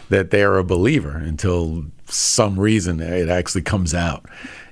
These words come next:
And, uh, you know, a lot of times it's because they are trying to disguise themselves, you know, to fit an image of someone who thinks they need to be a certain way to be successful in an organization.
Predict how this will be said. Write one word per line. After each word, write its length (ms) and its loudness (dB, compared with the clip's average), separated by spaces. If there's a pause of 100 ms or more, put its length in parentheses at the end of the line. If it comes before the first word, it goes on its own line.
And, 380 0
uh, 260 -2
you 120 2
know, 100 2
a 40 2
lot 220 4
of 100 0
times 280 0
it's 140 -2
because 380 0
they 160 2
are 260 0
trying 260 0
to 80 0
disguise 580 -2
themselves, 600 -4 (320)
you 100 -2
know, 140 0
to 60 -2
fit 200 -2
an 140 0
image 420 -2
of 140 -4
someone 400 -2
who 120 -2
thinks 360 -2
they 280 -4
need 300 2
to 60 2
be 160 0
a 60 0
certain 340 -2
way 220 -2
to 120 -6
be 140 -4
successful 640 -4
in 80 -2
an 120 -2
organization. 840 -4